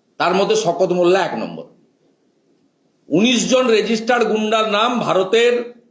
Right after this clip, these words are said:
ন্যাশনাল হিউম্যান রাইটস কমিশন দিয়েছিল জাস্টিস বিন্দালের নেতৃত্বে। যে ফাইভ ম্যান জাজ হয়েছিল, তারা বলেছিলেন ফ্যাক্ট ফাইন্ডিং করে দিতে এনএইচআরসি এর ফাইভ ম্যান টিমকে। সেই টিম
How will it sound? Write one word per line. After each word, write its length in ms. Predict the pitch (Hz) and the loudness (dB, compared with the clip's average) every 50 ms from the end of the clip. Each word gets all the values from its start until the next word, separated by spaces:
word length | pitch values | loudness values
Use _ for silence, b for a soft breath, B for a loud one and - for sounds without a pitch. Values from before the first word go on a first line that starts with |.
| _ _ _ - - | _ _ _ -8 -4
ন্যাশনাল 420 | 147 175 170 202 220 226 214 202 | -4 -4 -4 -4 -2 -2 0 0
হিউম্যান 380 | 175 170 190 196 196 202 208 185 | 0 0 0 0 0 -2 -2 0
রাইটস 320 | 202 185 190 180 - - | 0 -2 -2 -4 -6 -6
কমিশন 440 | - 180 180 185 180 - 202 202 185 | -4 -4 -2 -2 -2 -2 -2 -2 -2
দিয়েছিল 420 | 170 175 175 170 175 190 220 233 | 0 0 0 0 2 2 2 2
জাস্টিস 480 | 220 190 160 165 165 - - 202 175 151 | 2 2 0 -2 -4 -6 -8 -8 -8 -8
বিন্দালের 520 | 143 160 156 160 160 180 190 196 202 185 | -6 -6 -6 -4 -2 0 0 0 0 -2
নেতৃত্বে। 720 | 165 156 147 151 - 202 220 220 - - 131 98 - - - b b b b b b _ - | -4 -6 -8 -6 -4 -6 -6 -4 -4 -4 -4 -4 -6 -10 -20 b b b b b b _ -6
যে 140 | 117 165 180 | -2 -2 -2
ফাইভ 440 | 175 - - - 143 185 202 208 196 | -2 -4 -6 -4 -2 0 0 0 -2
ম্যান 480 | 202 202 214 226 226 214 180 147 - - - - | -2 0 0 0 0 0 -2 -4 -8 -12 -10 -4
জাজ 320 | - 151 160 175 180 165 160 | -2 -2 0 0 0 0 2
হয়েছিল, 460 | 175 190 190 190 - 185 196 226 254 240 | 2 2 2 0 0 0 2 2 2 2
তারা 260 | 214 165 170 185 185 | 2 0 0 0 -2
বলেছিলেন 680 | 160 147 156 156 165 165 - - 196 220 240 277 311 - - - - - _ _ _ _ - | -2 -2 -2 -2 -2 -2 -4 -2 0 0 0 0 -2 -6 -10 -14 -20 -20 _ _ _ _ -10
ফ্যাক্ট 300 | - 156 175 - - - | -8 -8 -8 -8 -10 -8
ফাইন্ডিং 440 | 160 170 196 196 190 190 202 196 185 | -4 -4 -2 -2 -2 -2 -2 -4 -2
করে 260 | - 170 175 185 180 | 0 0 2 2 0
দিতে 260 | 151 160 165 - 208 | 0 -4 -4 0 2
এনএইচআরসি 640 | 208 190 165 156 160 170 165 175 170 165 - - 202 | 2 2 2 2 0 -2 0 0 -2 -2 -2 -2 -4
এর 120 | 196 202 | -4 -4
ফাইভ 240 | - - 147 156 147 | -4 -6 -6 -4 -2
ম্যান 260 | 151 151 156 160 139 | -2 -2 -2 -2 -2
টিমকে। 440 | 123 117 104 95 82 87 82 - _ _ _ _ _ _ _ - - - _ _ _ _ _ _ _ | -4 -6 -6 -6 -8 -12 -14 -16 _ _ _ _ _ _ _ -20 -20 -20 _ _ _ _ _ _ _
সেই 320 | - - 175 202 226 233 - | -6 -2 0 2 2 0 0
টিম 640 | - - 196 220 240 247 233 196 165 139 - - | -2 -2 0 2 2 2 2 0 -2 -4 -6 -10